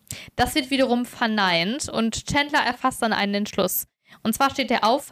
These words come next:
nimmt die Kappe vom Kopf des einen Bullies und fängt an loszurennen.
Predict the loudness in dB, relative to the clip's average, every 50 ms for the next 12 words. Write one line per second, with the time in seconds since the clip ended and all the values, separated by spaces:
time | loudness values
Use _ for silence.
0 | -14 -6 -2 0 2 2 0 -2 -4 -4 -2 -2 -2 0 0 -2 -2 -2 -4 -4
1 | -2 0 -2 -2 -2 -2 -12 _ -10 -8 -4 -2 0 0 0 2 2 2 2 2
2 | 0 -2 -2 -2 0 2 2 0 -2 -2 -2 0 0 -2 -4 -8 -12 -4 -2 -2
3 | 0 0 2 4 4 4 2 0 -2 -8 -6 -6 -2 -2 0 0 0 -2 -4